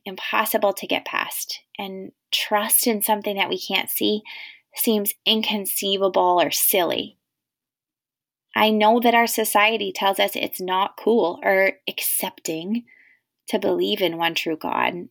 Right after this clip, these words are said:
and that we must accept everyone's beliefs if we're going to be truly compassionate towards others.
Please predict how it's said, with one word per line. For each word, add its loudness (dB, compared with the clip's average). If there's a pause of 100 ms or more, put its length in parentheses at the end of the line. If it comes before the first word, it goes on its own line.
and -2 (160)
that 2
we -2
must 0
accept -4
everyone's 2
beliefs -2
if -6
we're 0
going -6
to -4
be 0
truly -2
compassionate -2
towards -6
others. -4